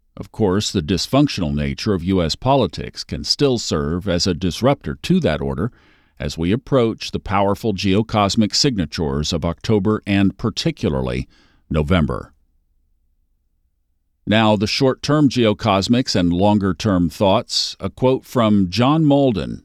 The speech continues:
Noble Sacrifices, September second, two thousand twenty-three. After reading Tocqueville's book on the French Revolution, the Emperor's brother,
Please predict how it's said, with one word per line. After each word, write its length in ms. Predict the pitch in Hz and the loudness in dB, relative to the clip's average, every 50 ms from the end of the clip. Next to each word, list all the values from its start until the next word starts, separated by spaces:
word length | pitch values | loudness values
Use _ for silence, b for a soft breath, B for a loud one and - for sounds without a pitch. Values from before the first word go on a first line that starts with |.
| _ - | _ -4
Noble 480 | 80 87 98 113 - 147 135 156 156 139 | 0 2 2 4 4 2 2 0 -2 -2
Sacrifices, 1200 | - - - 127 104 - - 95 82 - - 73 60 58 - - - - - - - - - - - _ _ _ | -2 0 0 0 0 -2 -4 -8 -6 -6 -6 -6 -6 -6 -6 -8 -8 -8 -10 -12 -10 -10 -12 -14 -16 _ _ _
September 480 | - - - - - - 113 117 110 117 | -8 -6 -6 -6 -2 0 2 2 2 2
second, 400 | - - - 101 87 - - - - | 0 0 0 0 -2 -4 -10 -14 -6
two 140 | - 113 | -4 -4
thousand 420 | 92 - 90 82 82 - 95 85 - | -2 0 0 -2 0 0 -2 -2 -2
twenty-three. 760 | - 90 85 80 78 78 - 104 104 95 76 57 50 - - _ _ _ _ _ _ _ _ _ _ _ _ _ _ _ - | -2 -2 -2 -2 -2 -2 -2 -2 -2 -2 -2 -4 -8 -14 -20 _ _ _ _ _ _ _ _ _ _ _ _ _ _ _ -6
After 260 | - 214 - - 202 | -6 -4 -2 -2 0
reading 440 | 202 214 160 175 156 135 110 98 92 | 2 2 2 2 2 2 2 2 0
Tocqueville's 560 | - - 151 185 165 - - 82 71 67 - | 0 -2 -2 -2 -2 -4 -6 -6 -6 -6 -8
book 320 | 85 85 90 85 82 - - | -4 -2 -2 -2 0 0 0
on 100 | - 78 | 0 0
the 80 | 78 | -2
French 320 | - - 104 92 92 - 95 | 0 0 0 0 0 0 0
Revolution, 800 | 92 90 76 82 87 117 156 143 - - - 50 - 107 107 - | -2 0 0 0 0 2 2 2 0 -2 -4 -2 -4 -4 -4 -4
the 220 | - - 107 104 | -4 -2 -2 0
Emperor's 560 | - 120 127 131 - 151 147 147 143 147 139 - | 2 2 0 0 0 -2 -2 0 0 0 -2 -4
brother, 600 | - - 127 135 113 78 73 64 85 117 147 | -2 0 2 2 2 0 -2 -2 -4 -4 -6